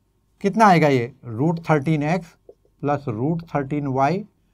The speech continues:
माइनस फ़ाइव रूट थर्टीन प्लस, अ, थ्री रूट टू एक्स माइनस टू रूट टू वाई प्लस सेवन रूट टू upon ये होगा रूट टू into रूट थर्टीन, रूट सिक्स,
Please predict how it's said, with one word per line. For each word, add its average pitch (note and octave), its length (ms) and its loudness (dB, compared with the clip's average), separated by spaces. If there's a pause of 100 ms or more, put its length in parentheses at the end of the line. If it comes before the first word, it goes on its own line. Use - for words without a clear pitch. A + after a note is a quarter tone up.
(260)
माइनस C3+ 340 -2
फ़ाइव D3+ 340 -2
रूट D3+ 260 -4 (120)
थर्टीन E3+ 360 -4 (1120)
प्लस, D3+ 280 0
अ, C#3 260 0 (180)
थ्री E3+ 260 -2
रूट D#3+ 400 -2
टू D#3+ 200 0
एक्स F#3 240 -4 (680)
माइनस C#3 440 -2
टू E3 200 0
रूट D#3 300 -2
टू E3 160 0
वाई D3+ 320 2 (800)
प्लस C#3+ 200 -2
सेवन D#3 420 -2
रूट D3+ 320 -6
टू E3+ 180 -2
upon C#3+ 420 -2 (680)
ये D3 100 -2
होगा C#3+ 200 2
रूट D#3 380 -4
टू D#3 80 -4 (100)
into D3 120 -8
रूट C3+ 300 -6
थर्टीन, C3+ 260 -4
रूट C3+ 240 -6
सिक्स, - 200 -10